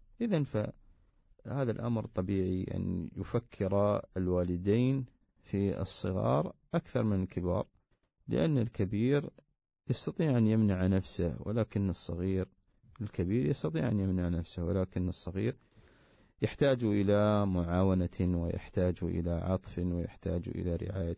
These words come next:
ويحتاج إلى اهتمام. ومما قيل أيضًا أن يعقوب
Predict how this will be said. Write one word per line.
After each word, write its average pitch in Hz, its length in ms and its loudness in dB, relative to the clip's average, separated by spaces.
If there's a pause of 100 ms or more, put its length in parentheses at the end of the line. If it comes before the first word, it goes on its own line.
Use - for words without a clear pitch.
ويحتاج 85 640 -6
إلى 87 120 -6
اهتمام. - 400 -6 (1120)
ومما 190 320 4
قيل 185 140 2
أيضًا 135 380 2
أن 117 120 2
يعقوب 98 640 2